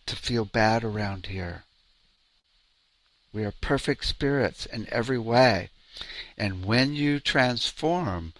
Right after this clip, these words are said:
these beliefs into the truth, it changes every relationship. It changes every communication. It changes the work you do.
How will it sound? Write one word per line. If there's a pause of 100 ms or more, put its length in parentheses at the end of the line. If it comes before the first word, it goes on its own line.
(260)
these
beliefs (300)
into
the
truth, (1600)
it
changes (120)
every
relationship. (1800)
It
changes (120)
every
communication. (1200)
It
changes (400)
the
work
you
do.